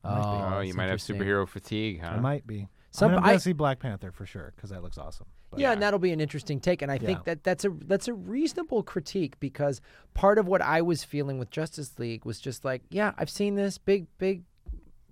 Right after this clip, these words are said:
Speaker 3: Big fights, big set pieces,
Speaker 2: big set pieces, big,
Speaker 3: big things blowing up.
Speaker 2: big crazy monster,
Speaker 3: Mm-hmm.
Speaker 2: quippy dialogue. You know, like,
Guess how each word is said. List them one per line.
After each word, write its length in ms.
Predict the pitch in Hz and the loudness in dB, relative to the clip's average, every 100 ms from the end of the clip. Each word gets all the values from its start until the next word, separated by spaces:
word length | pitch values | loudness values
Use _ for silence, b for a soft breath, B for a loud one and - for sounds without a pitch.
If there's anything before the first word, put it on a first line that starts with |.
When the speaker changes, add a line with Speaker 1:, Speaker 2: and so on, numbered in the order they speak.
| _ | _
Speaker 3:
Big 200 | - 117 | -2 -2
fights, 320 | - 117 110 | 2 4 4
big 200 | - 117 - | 0 -4 0
set 280 | 120 110 | 0 0
pieces, 240 | - 110 - | 0 -2 -2
Speaker 2:
big 80 | 104 | 0
set 240 | 170 165 | 0 0
pieces, 460 | 175 151 165 160 135 | -2 0 0 0 0
big, 180 | 175 | 0
Speaker 3:
big 160 | 143 107 | 0 -2
things 240 | - 110 | -2 -2
blowing 400 | 95 110 107 107 | -2 2 2 2
up. 180 | 104 101 | 0 0
Speaker 2:
big 140 | - 170 | 0 0
crazy 340 | 185 180 190 | 2 2 2
monster, 760 | 175 170 170 - 175 165 160 143 B | 0 -2 -2 -4 0 2 2 -2 B
Speaker 3:
Mm-hmm. 180 | 92 98 | -6 0
Speaker 2:
quippy 280 | 185 196 | 0 2
dialogue. 840 | 175 165 160 156 156 156 151 151 135 _ _ _ - - - | 2 4 6 4 4 4 4 2 -4 _ _ _ -20 -20 -8
You 140 | 156 | -4
know, 340 | 165 156 156 - | -2 0 -2 0
like, 400 | 160 156 156 | 0 2 -2